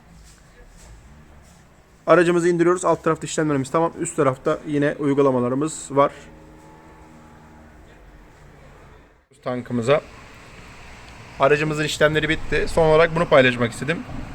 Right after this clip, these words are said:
Şu çapaklanmaları net bir şekilde görebiliyoruz. Bakın akıyor şu an.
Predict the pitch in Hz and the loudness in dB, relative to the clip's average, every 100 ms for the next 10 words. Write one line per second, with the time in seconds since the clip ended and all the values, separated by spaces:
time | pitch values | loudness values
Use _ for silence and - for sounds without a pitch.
0 | - - - 156 170 196 165 175 175 170 | -14 -10 0 2 2 4 2 4 6 6
1 | 165 190 - - - - - - - 175 | 6 2 -4 -20 -20 -20 -20 -16 -4 -4
2 | - 147 143 151 165 147 147 151 143 131 | -2 -2 0 0 2 6 6 6 2 4
3 | 131 139 - 135 160 139 - 123 | 2 2 -4 0 2 2 2 0